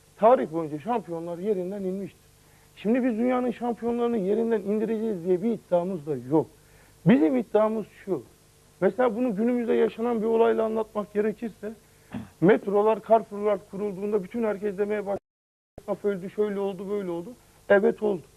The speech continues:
Ama bazıları ölmedi. Kim ölmedi? Buyurun, takip edelim. Bakkal, manav, kasap, şarküteri dördü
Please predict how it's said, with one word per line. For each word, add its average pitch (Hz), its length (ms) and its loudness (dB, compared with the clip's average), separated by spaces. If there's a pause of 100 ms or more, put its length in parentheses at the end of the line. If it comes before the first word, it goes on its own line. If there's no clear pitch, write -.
(380)
Ama 196 240 6
bazıları 226 480 6
ölmedi. 196 520 0
Kim 269 200 -2
ölmedi? 147 540 0
Buyurun, 190 340 -2 (460)
takip 160 360 2
edelim. 117 320 -10 (840)
Bakkal, 190 400 4
manav, 196 320 0 (120)
kasap, 196 340 -2
şarküteri 190 680 0 (840)
dördü 220 520 6